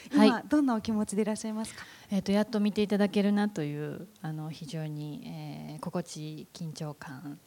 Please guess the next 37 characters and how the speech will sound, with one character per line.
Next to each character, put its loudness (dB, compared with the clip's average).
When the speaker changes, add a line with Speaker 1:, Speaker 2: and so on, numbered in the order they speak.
Speaker 2:
で -20
す -16
ね。 -8
あ -4
の、 -4
予 -4
告 -6
編 -2
も 0
今 0
見 -6
て -6
い -6
た -4
だ -2
い -4
た -8
と -10
思 -8
う -6
ん -10
で -10
す -18
け -10
れ -8
ど -10
も、 -10
私 -4
に 2
と 2
っ 0
て 0
は 2
初 0
め 4
て -6
海 2